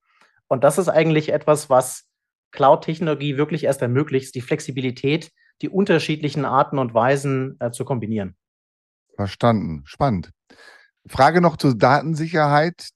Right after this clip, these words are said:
Speaker 2: Diese Cloud-Server, wo muss ich die, wo, wo stehen die? Wo sind die körperlich verortet?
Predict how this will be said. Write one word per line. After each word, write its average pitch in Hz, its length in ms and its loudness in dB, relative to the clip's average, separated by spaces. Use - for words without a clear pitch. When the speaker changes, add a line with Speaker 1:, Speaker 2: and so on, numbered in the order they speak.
Speaker 2:
Diese 123 260 -4
Cloud-Server, 87 920 2
wo 107 140 0
muss 139 200 0
ich 110 220 -6
die, 123 180 0
wo, 113 720 -2
wo 131 80 2
stehen 196 340 0
die? 92 240 -2
Wo 117 100 2
sind 139 220 -4
die 131 80 -8
körperlich 127 440 0
verortet? 123 540 -2